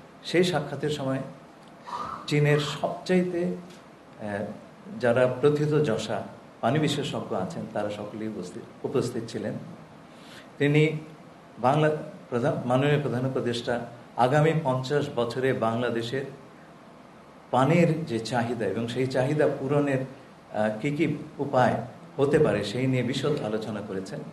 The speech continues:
এবং চীনা পক্ষ তাতে আমাদেরকে সব ধরনের সহযোগিতার প্রতিশ্রুতি দান করেছেন। এর ভিতরে রয়েছে নদীর পানি সংরক্ষণ,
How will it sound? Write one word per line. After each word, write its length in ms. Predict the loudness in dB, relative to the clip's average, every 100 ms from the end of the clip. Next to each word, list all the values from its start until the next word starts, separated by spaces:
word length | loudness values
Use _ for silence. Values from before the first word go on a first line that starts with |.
| -18 -20 -20 -6
এবং 340 | 2 4 4 0 -10 -16 -20 -20 -20 -20 -20 -20 -20 -20 -20 -20 -20 -20 -20 -16 -2
চীনা 440 | 2 6 6 4
পক্ষ 320 | 2 0 0 0 0 0
তাতে 240 | -4 0 0
আমাদেরকে 600 | 0 0 -2 -2 -6 -6 -12 -20 -20 -16
সব 340 | -4 2 2 2
ধরনের 300 | -2 -2 -4
সহযোগিতার 640 | -4 -6 -6 -8 -6 -8 -10
প্রতিশ্রুতি 540 | -12 -10 -10 -10 -10 -10
দান 100 | -10 -12
করেছেন। 300 | -14 -14 -14 -14 -16 -18 -20 -20 -20 -20 -20 -20 -20 -20 -20 -2
এর 140 | 2 2
ভিতরে 400 | 2 2 2 4
রয়েছে 320 | 2 0 -4 -4
নদীর 240 | -4 -2 -2
পানি 200 | -2 -4
সংরক্ষণ, 640 | -6 -8 -6 -8 -8 -10